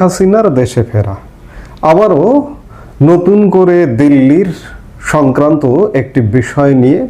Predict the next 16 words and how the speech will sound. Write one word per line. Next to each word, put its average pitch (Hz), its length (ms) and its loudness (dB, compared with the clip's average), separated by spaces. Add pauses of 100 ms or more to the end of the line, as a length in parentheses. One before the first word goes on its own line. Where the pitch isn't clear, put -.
(480)
আলোচনায় 131 680 0
এলো 127 240 0 (120)
যে 123 100 0
শেখ 123 340 -4
হাসিনা 117 400 -2 (340)
দেশে 113 300 -2
ফিরবেন 117 440 -2 (580)
কিংবা 120 300 2 (120)
দেশে 110 260 -2
ফেরানো 123 440 -2
হবে। 123 280 -4 (360)
আজ 120 120 -2 (600)
সোমবার 170 520 0 (140)
ছয় 165 320 0 (120)
অক্টোবর 135 640 -2 (240)
সকালে 135 480 0